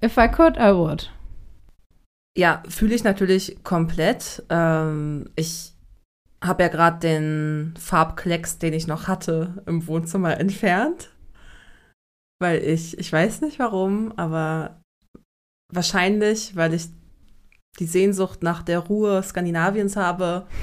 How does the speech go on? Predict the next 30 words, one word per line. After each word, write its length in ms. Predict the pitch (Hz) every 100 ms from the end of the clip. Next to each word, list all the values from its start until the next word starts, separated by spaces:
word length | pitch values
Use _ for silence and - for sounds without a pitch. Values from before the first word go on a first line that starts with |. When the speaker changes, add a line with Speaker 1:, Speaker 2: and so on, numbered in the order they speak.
| - - -
Speaker 2:
der 100 | 185
Meinung 380 | 165 196 214 -
bin, 120 | 190
jetzt 320 | 185 170 -
alles 680 | 170 185 208 220 220 - - _ - - -
Speaker 1:
Hügelig? 300 | 190 226 233
Speaker 2:
ganz 180 | 285
clean 760 | - 240 214 233 262 277 285 285 - - _ -
haben 340 | 240 240 262 269
zu 120 | 285
müssen. 400 | 277 285 320 359 403
Speaker 1:
Ja. 240 | 208 202 - - - - - - - - - - - - - - - - - - _ _ -
Speaker 2:
Ja, 100 | 247
aber 200 | 262 185
du 120 | 190 220
hast 120 | 220
doch 60 |
eigentlich 200 | - 277
schon 140 | 311 294
voll 160 | 302
den 160 | 311 302
guten 600 | 302 294 294 285 285 277
Mittelweg 380 | 277 294 285 285
gefunden 460 | 262 - 330 403
da 100 | 240
mit 220 | 196 190 190
deinen 300 | 180 180 -
auswechselbaren 1500 | 165 185 196 196 190 - 165 165 170 165 165 165 170 165 - -
Bildern. 580 | 175 175 165 156 160 170
Speaker 1:
Ja. 420 | 185 170 175 185